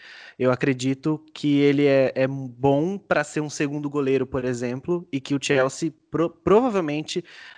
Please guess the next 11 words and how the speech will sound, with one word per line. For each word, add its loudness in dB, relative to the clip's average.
tem 4
vontade, 0
sim, -8
de -8
contratar -2
alguém -4
maior -2
do -10
que -8
ele. -2
A, -2